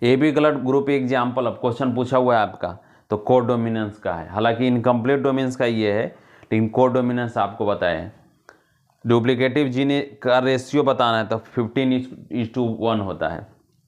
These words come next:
उसी तरह से ratio of the additive gene, तो nine is to six is to one होता है। उसी तरह से ratio of the co-, co-, collaborative gene का, तो nine is to three is to three is to one। तो ये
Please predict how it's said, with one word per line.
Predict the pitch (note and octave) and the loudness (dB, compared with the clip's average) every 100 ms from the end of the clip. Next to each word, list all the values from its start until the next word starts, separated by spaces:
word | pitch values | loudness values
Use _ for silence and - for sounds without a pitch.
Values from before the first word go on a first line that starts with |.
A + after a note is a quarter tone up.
| _ | _
उसी | A#2 A#2 B2+ | 0 2 2
तरह | C3 C3 | 2 2
से | B2+ B2+ | 0 0
ratio | B2 - C#3+ C3+ | -2 -2 0 2
of | A#2 | 2
the | B2+ A2+ | 0 0
additive | A#2+ B2 - C#3 A2+ | -2 -2 0 -2 0
gene, | G#2+ E2+ - - _ - - | -4 -4 -12 -20 _ -20 -4
तो | G#2 | 0
nine | A2+ B2+ C3+ B2+ | 2 2 0 0
is | |
to | C3+ C3 - - | -4 -6 -16 -6
six | C3+ - | -4 -2
is | C3 A#2+ | -6 -2
to | B2+ A2+ | -2 0
one | G#2 | 0
होता | G2 - E2+ | -2 -2 -2
है। | G2+ - - - A#2 | -4 -12 -20 -4 0
उसी | A#2 B2 | 2 4
तरह | C3+ | 2
से | A#2 B2+ | 4 0
ratio | B2 C#3 C#3+ | 0 0 0
of | B2 | 2
the | C3+ C3+ | 0 2
co-, | C3 B2+ - - | 2 2 -2 0
co-, | B2+ B2+ - - - | 2 2 -2 -12 0
collaborative | B2+ B2+ B2 C3 B2+ C3+ A2+ A#2+ | 2 2 2 2 2 0 0 -2
gene | G#2+ | 0
का, | G#2 | 0
तो | G2+ A2 | 0 0
nine | A2+ B2 C3 | 0 0 -2
is | B2+ | -2
to | C3 C3 | -4 -2
three | B2 B2 A#2+ | -2 -2 -2
is | |
to | B2+ | -4
three | B2 B2 A2+ | -2 -4 -4
is | B2+ | -4
to | A2+ | -4
one। | G2 D#2 - _ _ _ _ _ _ | -4 -6 -12 _ _ _ _ _ _
तो | A2+ | 2
ये | A#2+ C#3+ D3 | 4 2 0